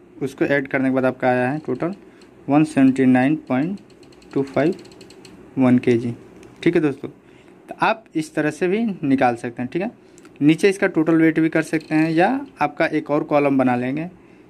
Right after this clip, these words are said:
ठीक है, उसमें लिख देंगे बारह एमएम का total weight और का जो है दस एमएम का total weight, ठीक है। दस एमएम का जो है आपका ये मा-, इतना मंगाना पड़ा है, एक, वन सेवेंटी नाइन पॉइंट टू फाइव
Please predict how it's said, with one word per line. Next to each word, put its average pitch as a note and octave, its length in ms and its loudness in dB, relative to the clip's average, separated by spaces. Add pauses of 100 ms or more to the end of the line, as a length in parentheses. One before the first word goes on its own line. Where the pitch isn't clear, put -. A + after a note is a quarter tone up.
(280)
ठीक D3+ 140 0
है, C#3 100 2
उसमें C#3 280 -2
लिख C#3 140 0
देंगे D#3 140 4
बारह C3+ 240 0
एमएम C3+ 200 0
का C#3 100 -4
total C#3 320 -4
weight C#3 340 -4
और F3 320 -2 (1800)
का C3 60 2
जो B2+ 120 2
है G#3+ 160 0 (240)
दस C#3 300 -2
एमएम D3 140 -2
का A#3 120 -6 (120)
total C3+ 240 -2
weight, A#2 300 -4 (220)
ठीक E3+ 100 -2
है। A3+ 80 -4 (540)
दस - 280 2
एमएम D3+ 200 2
का D3+ 120 0
जो D3 140 -2
है C#3+ 60 2
आपका F#3+ 400 0 (1040)
ये C3 180 8
मा-, C3 260 2
इतना C#3+ 220 0
मंगाना D3+ 240 4
पड़ा D#3 200 0
है, D#3+ 60 0
एक, C#3 220 0 (460)
वन C#3+ 240 2
सेवेंटी C#3 360 0
नाइन C#3 260 2
पॉइंट E3+ 300 0 (180)
टू D3 100 0
फाइव B2+ 260 0